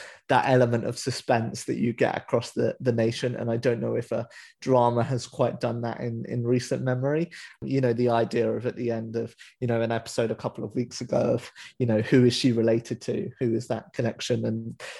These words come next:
those sort of discussions spark across social media and, and capture so many people. Um, and I think that's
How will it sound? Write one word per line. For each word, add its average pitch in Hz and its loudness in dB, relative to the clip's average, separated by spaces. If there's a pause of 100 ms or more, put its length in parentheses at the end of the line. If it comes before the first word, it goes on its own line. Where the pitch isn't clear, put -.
(120)
those 143 8
sort - 2
of 127 -4
discussions 127 -2 (320)
spark - 2
across 127 0
social 123 0
media 127 0
and, 123 -6
and 120 -4
capture - -4
so 123 -2
many 120 -6 (260)
people. 151 2
Um, 117 0
and 123 -4
I - -2
think 123 -6 (440)
that's - 2